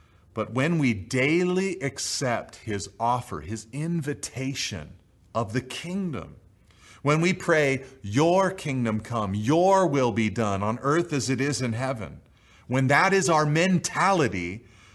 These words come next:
we open ourselves up to his power.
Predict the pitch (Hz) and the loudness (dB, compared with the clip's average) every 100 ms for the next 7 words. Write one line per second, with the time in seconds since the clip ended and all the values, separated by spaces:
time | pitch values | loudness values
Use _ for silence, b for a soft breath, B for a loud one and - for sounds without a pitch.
0 | B 104 117 127 151 175 175 165 165 - | B -6 -4 0 0 2 0 -2 -6 -2
1 | 120 - - 127 127 110 104 - 131 110 | -2 0 0 0 0 -2 -4 0 2 0
2 | 101 - b b b - 95 85 92 82 | -4 -18 b b b -10 -8 -6 -6 -6
3 | - - 87 78 73 | -8 -10 -10 -8 -10